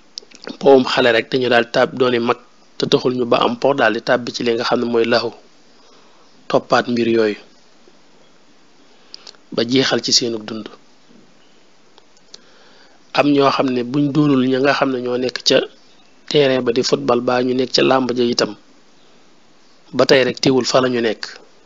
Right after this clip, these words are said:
ndax yitteel na leen lool, jox nañ ko ab cër lool ci seenu dund,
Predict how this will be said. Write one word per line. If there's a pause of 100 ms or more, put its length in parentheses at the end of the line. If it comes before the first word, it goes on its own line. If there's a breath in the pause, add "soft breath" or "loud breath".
(120)
ndax
yitteel
na
leen
lool, (1500 soft breath)
jox
nañ
ko (1400)
ab
cër
lool
ci
seenu
dund,